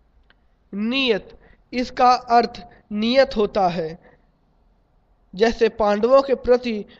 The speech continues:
दुर्यो-, दुर्योधन की अच्छी नियत नहीं थी, तभी तो उसने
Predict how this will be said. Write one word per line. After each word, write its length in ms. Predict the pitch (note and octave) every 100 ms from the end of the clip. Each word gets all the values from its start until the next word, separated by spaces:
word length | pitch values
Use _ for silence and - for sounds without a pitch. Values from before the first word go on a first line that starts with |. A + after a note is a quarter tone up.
| -
दुर्यो-, 680 | G3+ B3 B3+ B3+ B3+ B3+ G#3
दुर्योधन 640 | F3 A3+ A#3 B3 A3+ C4+
की 180 | B3+ A3
अच्छी 420 | - A#3 - B3+
नियत 400 | A#3+ A#3 A#3+ A#3
नहीं 260 | G3 G3+ A#3+
थी, 300 | B3+ G#3+ F#3+ - _ -
तभी 260 | C#4 C4 C#4+
तो 160 | B3
उसने 500 | A#3+ B3+ B3 A3 F#3+